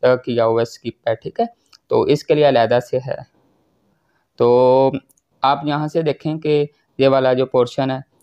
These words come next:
क्वेश्चन नंबर जो टू है वो कहाँ से आना है, ठीक है, वो चैप्टर नंबर तीन है, इसमें से तीन शॉर्ट स्टूडेंट्स बनने हैं, इसको अच्छे से आपने करना है शॉर्ट क्लास से। और क्वेश्चन चैप्टर नंबर फिफ्टीन है, इसमें से भी थ्री है और जो एटीन है इसमें भी,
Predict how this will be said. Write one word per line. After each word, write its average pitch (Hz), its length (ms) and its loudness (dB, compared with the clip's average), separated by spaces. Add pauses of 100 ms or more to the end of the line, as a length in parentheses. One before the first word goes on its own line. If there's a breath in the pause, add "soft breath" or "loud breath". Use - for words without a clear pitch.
(140)
क्वेश्चन 135 300 -2
नंबर 135 220 0
जो 135 100 0
टू 143 300 0
है 135 380 0 (120)
वो 131 80 0
कहाँ 139 300 -4
से - 140 -4
आना 120 200 -6
है, 123 80 -10
ठीक 135 220 -4
है, - 140 -2 (200 soft breath)
वो 139 80 -2
चैप्टर 143 340 0
नंबर 151 220 -2
तीन 139 300 -2
है, 147 180 2
इसमें 139 260 -4
से 147 180 -10
तीन 151 260 0
शॉर्ट 139 360 0
स्टूडेंट्स 131 500 -2
बनने 123 240 -4
हैं, 131 80 0
इसको 135 260 0
अच्छे 135 260 -2
से 143 160 0
आपने 127 260 -2
करना 120 260 -2
है 131 60 -4
शॉर्ट 123 240 -2
क्लास 127 420 0
से। 151 140 -6 (420 soft breath)
और 127 220 2
क्वेश्चन 135 540 -2
चैप्टर - 440 -4
नंबर 139 160 0
फिफ्टीन 135 500 -4
है, 143 80 -2
इसमें 139 240 -4
से 147 120 -4
भी 147 100 -8
थ्री 135 220 -2 (640 soft breath)
है 127 160 2
और 127 540 4 (440)
जो 131 160 2
एटीन 131 420 0
है 135 240 2
इसमें 135 360 -2
भी, 131 220 -2